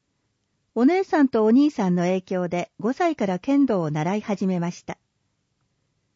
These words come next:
日々の稽古の成果を発揮した都大会では、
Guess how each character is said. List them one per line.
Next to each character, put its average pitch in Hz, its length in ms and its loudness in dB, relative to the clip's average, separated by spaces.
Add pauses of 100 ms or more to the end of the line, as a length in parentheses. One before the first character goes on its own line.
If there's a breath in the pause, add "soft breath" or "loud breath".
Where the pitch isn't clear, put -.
(240)
日 359 280 4
々 320 80 4
の 277 80 4
稽 320 240 0
古 262 140 2
の 196 100 2
成 277 220 2
果 185 180 0
を 165 60 -2
発 170 260 -4
揮 214 120 -4
し - 100 -12
た 190 220 -8 (120)
都 202 100 -4
大 294 220 0
会 160 240 -6
で 165 140 -4
は、 165 120 -10